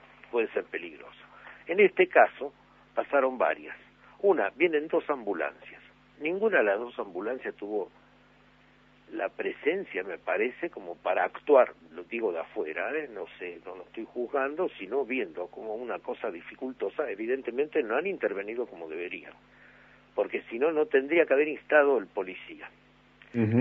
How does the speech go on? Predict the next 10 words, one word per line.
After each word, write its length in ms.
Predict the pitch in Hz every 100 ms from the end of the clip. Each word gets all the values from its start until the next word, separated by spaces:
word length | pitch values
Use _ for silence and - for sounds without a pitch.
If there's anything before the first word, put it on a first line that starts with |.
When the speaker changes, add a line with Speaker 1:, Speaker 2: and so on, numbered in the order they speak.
| 143
Speaker 1:
El 40 |
policía, 380 | 139 135 104 208
Speaker 2:
ujú. 60 | 185
Speaker 1:
además, 260 | 160 175 -
era 120 | 143
un 180 | 127 -
chico 300 | 139 127 -
joven, 440 | 170 139 151 151
veinte 460 | 117 117 110 147 156
años, 420 | 123 120 120 135